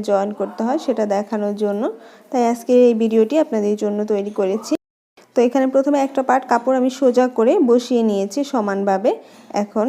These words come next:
এর উপরে হচ্ছে আরেকটা পার্ট সেমভাবে বসিয়ে নিচ্ছি। এটাও ভেতর দিকে কিন্তু সোজা, মানে ভাও রয়েছে। তো এরপর এই যে এখানে দেখতে পাচ্ছেন,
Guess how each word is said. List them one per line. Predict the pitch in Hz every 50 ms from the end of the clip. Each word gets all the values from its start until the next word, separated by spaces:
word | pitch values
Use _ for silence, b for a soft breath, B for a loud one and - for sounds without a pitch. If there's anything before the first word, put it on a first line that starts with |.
| 285 -
এর | 247 240 233 240 240
উপরে | 226 226 233 233 233 233
হচ্ছে | 226 226 226 226 - 370 403 -
আরেকটা | - 226 220 220 220 220 226 233
পার্ট | 220 - 214 269 - -
সেমভাবে | - 262 226 214 214 214 214 202 202 220 233
বসিয়ে | 214 202 220 220 - 233 214
নিচ্ছি। | 208 196 190 208 - - - 370 440 - -
এটাও | 226 226 262 262 262
ভেতর | 247 262 247 254 254 254 240 233
দিকে | 247 240 254 262
কিন্তু | 254 254 247 247 247 339
সোজা, | 349 - - 262 220 202 208 233 285
মানে | 294 233 208 202 196 208
ভাও | 226 226 214 202 208 214 208
রয়েছে। | 202 196 196 214 208 - 285 349 466 - - _ _ _ _ B B B B B B B B B B
তো | - 247 226 208
এরপর | 240 240 233 285 311
এই | 330 302 247
যে | 220 220 233
এখানে | 226 240 226 214 214 208
দেখতে | 202 208 - 220
পাচ্ছেন, | 208 202 196 202 202 - - 269 320